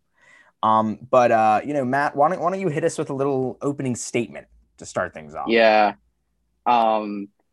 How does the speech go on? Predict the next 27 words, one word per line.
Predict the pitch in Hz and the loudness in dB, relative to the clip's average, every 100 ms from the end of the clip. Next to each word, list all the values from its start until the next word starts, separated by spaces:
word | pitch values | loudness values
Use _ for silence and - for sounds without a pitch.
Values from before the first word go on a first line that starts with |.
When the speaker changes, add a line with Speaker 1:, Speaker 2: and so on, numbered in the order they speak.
| _ - | _ -8
Speaker 2:
no | 120 131 143 156 151 | 0 2 4 4 2
pizza | - 135 117 120 | 0 -6 -6 -12
topping, | 104 104 104 - 107 107 104 - | -8 -2 -2 -2 -6 -6 -8 -8
you | - | -4
know, | 107 101 | -2 0
no | 117 135 | 0 2
food | 151 123 | 2 0
of | 92 | 0
any | 101 98 | -4 -6
kind, | - 87 76 | -8 -10 -8
but | - 85 | -4 2
let | 110 | 2
alone | 101 98 85 | 2 0 -2
a, | 58 - | -6 -6
a | |
singular | - 101 - - | -6 -6 -6 -6
topping | - 80 82 - | -4 -2 -2 -8
on | 64 - | -14 -10
a | |
pizza | - 71 - - 65 | -8 -6 -4 -4 -2
could | - - - | -4 -8 -8
compete | 82 - 98 92 - | -12 -2 0 0 -2
with | 87 | -2
Mom's. | 113 127 143 147 147 143 - - _ _ _ _ _ _ _ _ _ - | 2 4 6 4 2 0 -6 -8 _ _ _ _ _ _ _ _ _ -16
I'm | - | -4
talking | 101 95 92 92 | 0 0 0 -4
Mom's. | 92 82 69 - - - | -4 -4 -6 -10 -12 -12